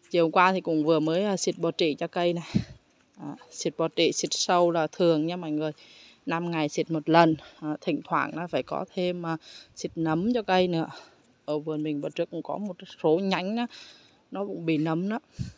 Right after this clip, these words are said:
Ôi, quá trời là tuyệt vời luôn. Đó, nay lên đọt rồi này. Đẹp rồi ha. Rồi mọi người mà có mua mai tàn thì, à,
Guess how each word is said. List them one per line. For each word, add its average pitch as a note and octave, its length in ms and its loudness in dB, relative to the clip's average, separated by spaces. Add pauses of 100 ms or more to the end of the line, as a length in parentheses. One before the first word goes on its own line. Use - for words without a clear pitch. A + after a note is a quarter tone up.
Ôi, F#3 220 -10
quá G3+ 120 -2
trời G#3 160 0
là F#3+ 80 2
tuyệt F3+ 220 -4
vời F3 180 0
luôn. F#3 180 2 (640)
Đó, E3+ 180 -14 (340)
nay F3+ 220 -8
lên F#3+ 160 -4
đọt F3+ 220 -4
rồi F3 100 -8
này. E3+ 160 -10 (1000)
Đẹp E3+ 180 -12
rồi F3 80 -10
ha. G3 140 -10 (1500)
Rồi F3 160 2
mọi E3+ 180 0
người F3 180 2
mà E3+ 160 -2
có - 140 0
mua G#3+ 220 2
mai G#3 180 2
tàn F3 380 0
thì, F3 260 0
à, E3+ 300 2